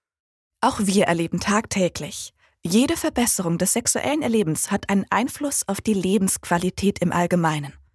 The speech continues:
Die Best-Lover-Methode erweitert klassische Beratung um die Art und Weise,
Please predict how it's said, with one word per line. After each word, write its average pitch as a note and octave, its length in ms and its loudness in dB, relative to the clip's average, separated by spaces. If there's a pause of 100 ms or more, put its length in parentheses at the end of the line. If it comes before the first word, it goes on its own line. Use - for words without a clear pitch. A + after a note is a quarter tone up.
(800)
Die D#3+ 100 2
Best-Lover-Methode F3 1200 2
erweitert A3+ 480 0
klassische A#3 520 0
Beratung E3+ 600 0
um E3 220 -4
die - 200 -10
Art G3 220 0
und G#3 140 2
Weise, F3+ 340 2